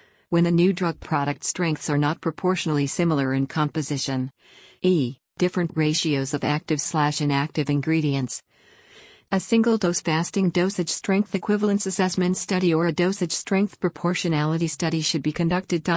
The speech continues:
Eighteen, dose proportionality studies were conducted in the case of fifteen N D As where sponsors requested additional approval for multiple strengths for their new dosage form. Therefore,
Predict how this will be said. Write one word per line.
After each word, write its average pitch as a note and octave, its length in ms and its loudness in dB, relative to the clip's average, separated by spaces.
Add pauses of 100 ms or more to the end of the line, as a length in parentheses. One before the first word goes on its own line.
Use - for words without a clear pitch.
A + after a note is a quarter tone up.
(140)
Eighteen, F3 400 2
dose F3 240 0
proportionality E3 920 0
studies D3+ 460 0
were D3+ 100 -2
conducted D#3 480 0
in D3+ 80 2
the D3 80 0
case D#3 300 -2
of D3+ 100 -2
fifteen E3 440 0
N D#3 180 0
D D#3 180 2
As C3 160 -4
where D3 120 0
sponsors D#3 600 -2
requested D#3+ 520 -2
additional D#3+ 460 0
approval D#3 420 -2
for E3+ 120 0
multiple D#3 480 0
strengths D#3 540 -2
for D#3+ 140 -4
their D3 120 0
new D3 160 2
dosage D3+ 400 -2
form. C3+ 440 -2 (840)
Therefore, D#3+ 720 0